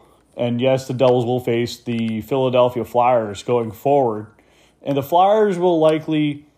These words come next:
by the time that February game hits off around February seventeenth,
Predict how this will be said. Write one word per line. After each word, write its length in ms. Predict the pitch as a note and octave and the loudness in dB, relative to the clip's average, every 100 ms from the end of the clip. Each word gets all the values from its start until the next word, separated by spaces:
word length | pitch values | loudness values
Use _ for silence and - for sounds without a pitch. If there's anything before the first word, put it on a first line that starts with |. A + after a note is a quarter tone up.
| _ _ _ - | _ _ _ 0
by 140 | D#3 | 2
the 140 | D#3+ | 2
time 420 | - D#3 D#3+ D#3 C#3+ | 2 2 2 0 0
that 440 | C3+ B2+ - - _ _ - _ _ _ | 0 0 -2 -10 _ _ -20 _ _ _
February 840 | _ - D#3+ D#3 D#3+ D#3 D3 C#3 B2+ | _ -2 2 4 4 4 4 2 0
game 380 | B2+ C3+ B2 | 0 0 0
hits 340 | A2+ F#2 B2+ - | -2 -4 -4 0
off 260 | B2+ B2+ | 2 2
around 300 | B2 A2+ A2+ | 2 0 0
February 380 | A2 B2+ B2 A#2 | 0 0 0 -2
seventeenth, 800 | - A#2 A2 - D#3 C3+ A2+ | -2 -4 -4 -6 -4 -4 -6